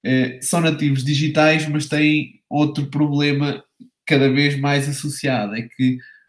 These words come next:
os gadgets que eles utilizam não têm teclado. São todos touch e, eh, o teclado passa a ser aqui um espaço ou um objeto com <laughs> algum problema em termos de manu-, manuseamento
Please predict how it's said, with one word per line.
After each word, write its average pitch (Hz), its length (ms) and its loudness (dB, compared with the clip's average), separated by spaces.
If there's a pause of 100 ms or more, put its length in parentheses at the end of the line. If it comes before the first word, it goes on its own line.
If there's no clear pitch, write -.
(140)
os 127 140 -2
gadgets 143 540 0
que 151 80 -2
eles 147 160 0
utilizam 160 680 -2 (240)
não 175 180 0
têm 127 260 2
teclado. 113 400 -4 (520)
São 127 300 -2
todos 123 500 -2
touch 202 340 0 (680)
e, 147 360 -4 (100)
eh, - 180 -6
o 135 80 2
teclado 143 460 0
passa 147 260 -2
a 143 40 -4
ser 143 320 -2
aqui 139 380 -2
um 139 140 0
espaço 143 720 -4 (480)
ou 135 240 0
um 139 100 4
objeto 139 560 0 (220)
com 139 280 0
<laughs> - 20 2
algum 139 440 2
problema 127 680 -2
em 127 140 -2
termos 127 280 -4
de - 100 -14
manu-, 127 300 -4
manuseamento 131 760 -2